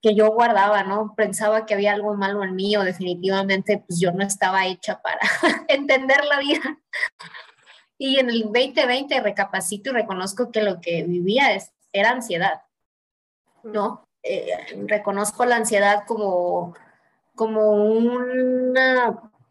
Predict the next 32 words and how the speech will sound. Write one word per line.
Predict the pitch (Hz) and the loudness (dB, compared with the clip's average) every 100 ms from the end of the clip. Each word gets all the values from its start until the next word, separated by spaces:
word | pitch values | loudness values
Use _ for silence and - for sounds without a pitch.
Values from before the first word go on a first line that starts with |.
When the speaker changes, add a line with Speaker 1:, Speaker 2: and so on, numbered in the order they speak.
| _ | _
Speaker 1:
faceta | - 233 214 240 233 | 0 2 2 0 2
emocional | 269 220 208 202 196 208 214 226 | 0 0 -2 -2 2 2 2 0
que, | 208 190 185 190 | -2 -2 -4 -6
que | - | 2
había | 214 220 | 4 4
vivido | 247 247 247 | 2 0 0
mucho | 240 233 233 | -2 -4 -2
tiempo, | 233 233 | -2 -2
pero | - 196 | -2 -2
que | 196 | -2
no | 196 | -4
la | 208 | 0
había | 220 214 | 4 4
sabido | 214 214 202 208 | 2 0 0 0
reconocer, | 208 196 180 180 175 196 180 | -2 -2 -4 -4 -2 0 -2
¿no? | 175 - - _ - - _ _ _ _ _ 220 | -4 -12 -16 _ -20 -20 _ _ _ _ _ -2
Y | 226 220 214 208 208 202 _ | 0 2 2 2 0 -4 _
<clears throat> | - 302 - 240 233 208 190 180 - | -6 -6 -4 -2 0 2 0 -2 2
la | 220 | 2
empiezo | 208 226 254 | 4 2 0
a | 269 | -2
conectar, | 254 208 - 220 240 247 | 0 -2 0 2 4 2
o | |
sea, | 226 214 | -2 -4
empiezo, | - 226 226 254 - | 0 0 2 -2 -4
empiezo, | 214 233 233 262 | -6 -4 -2 0
gracias | 247 240 262 | 0 0 0
a | 220 | 2
Dios, | 208 208 | 0 0
poder | 240 220 214 | 2 4 2
conectar, | 214 226 196 - 208 208 - - - _ - | 0 -4 -4 -2 0 0 -6 -20 -20 _ -4
eh, | 220 208 202 196 | 0 2 2 0